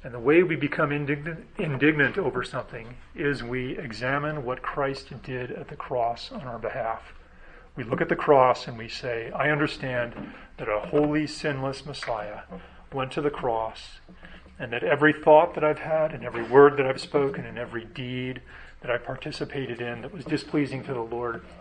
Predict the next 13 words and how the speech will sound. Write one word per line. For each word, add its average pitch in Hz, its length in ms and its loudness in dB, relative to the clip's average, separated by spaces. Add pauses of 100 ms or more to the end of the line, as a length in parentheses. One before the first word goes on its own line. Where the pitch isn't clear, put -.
(140)
contributed 127 800 -4
and 117 200 -12
added 127 420 2 (400)
to 143 120 -8
his 123 180 -8
suffering 117 500 -6
at 120 80 -14
the 190 60 -14
cross." - 540 -12 (1120)
And 120 180 -10
that 147 220 6
repulses 131 600 -2
me, 104 160 -12